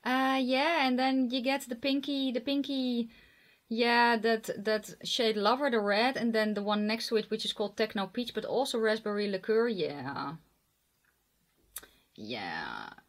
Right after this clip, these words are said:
it's just, I'm just basically drooling here. You know, the, there's also a shade called Beetlejuice, by the way. Uh, the trouble is, I, I could buy these, but I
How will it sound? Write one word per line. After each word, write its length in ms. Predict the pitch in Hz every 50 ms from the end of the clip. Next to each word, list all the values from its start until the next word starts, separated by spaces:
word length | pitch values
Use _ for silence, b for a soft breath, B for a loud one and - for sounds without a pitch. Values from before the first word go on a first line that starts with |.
| _ -
it's 240 | - - - -
just, 260 | - 220 214 196 - -
I'm 240 | - 180 180 196 202
just 260 | 190 196 190 180 165
basically 360 | 170 185 175 175 185 190 190 175
drooling 420 | 165 170 175 170 170 170 165 165
here. 180 | 165 170 170 170
You 140 | 180 196
know, 240 | 202 208 214 226 226 B B B 226 B -
the, 360 | 202 202 202 202 196 190 185
there's 240 | 190 226 262 311 -
also 220 | 233 277 294 - 277
a 60 | 254
shade 240 | - 262 233 226 -
called 180 | 226 220 175
Beetlejuice, 540 | 196 233 226 226 190 - - 143 123 - - -
by 160 | - - -
the 80 | - -
way. 200 | - - - - B B B B B B
Uh, 220 | - 196 208 208 214
the 140 | 202 226 226
trouble 400 | - - 285 302 330 311 277 -
is, 420 | - 226 226 226 233 226 226 - b b b b b b b b _ _ _ _ _ _ _ _ _ _ -
I, 220 | 208 226 233 - -
I 120 | - 254 277
could 220 | - - 370 -
buy 240 | - 185 180 220 269
these, 360 | 254 277 269 277 294 277 247
but 220 | 226 - 233 226 - -
I 320 | 175 208 214 220 226 220